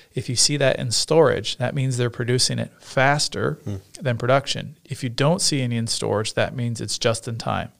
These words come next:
Speaker 1: So there's things you can pick up on, on what they're having problems with based on how much inventory they have stored.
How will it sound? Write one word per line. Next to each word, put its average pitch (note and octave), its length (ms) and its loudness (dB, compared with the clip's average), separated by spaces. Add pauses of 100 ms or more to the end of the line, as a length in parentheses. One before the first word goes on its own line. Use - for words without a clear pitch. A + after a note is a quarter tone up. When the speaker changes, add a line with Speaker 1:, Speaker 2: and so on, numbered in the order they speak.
(540)
Speaker 1:
So - 160 0
there's B2+ 220 0
things F3 280 0
you - 60 0
can - 140 -4
pick B2+ 180 0
up C#3 220 2
on, A#2 220 0
on A#2 200 -2
what B2 140 0
they're B2+ 120 0
having A#2 300 -2
problems C#3+ 480 2
with A#2 220 -2
based A#2 280 0
on A#2 360 -2 (140)
how C3 120 -2
much A#2 200 -2
inventory A#2+ 540 -2
they A2+ 140 -4
have A2+ 220 -4
stored. - 400 -6